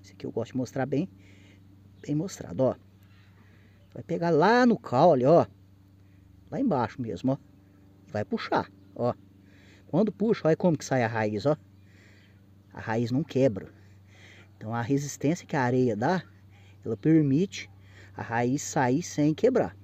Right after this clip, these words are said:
tá? Se fosse na terra, isso aí não era possível, não. Beleza?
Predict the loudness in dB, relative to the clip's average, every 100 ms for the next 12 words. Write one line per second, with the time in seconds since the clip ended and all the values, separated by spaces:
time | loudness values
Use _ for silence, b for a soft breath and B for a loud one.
0 | -20 -20 -20 -4 -2 -2 B B B -14
1 | -12 8 10 10 8 0 0 4 4 4
2 | 0 -2 0 0 2 2 2 0 -4 -2
3 | -2 -2 -4 -6 -8 B B B B B
4 | -20 -16 -8 6 6 6 0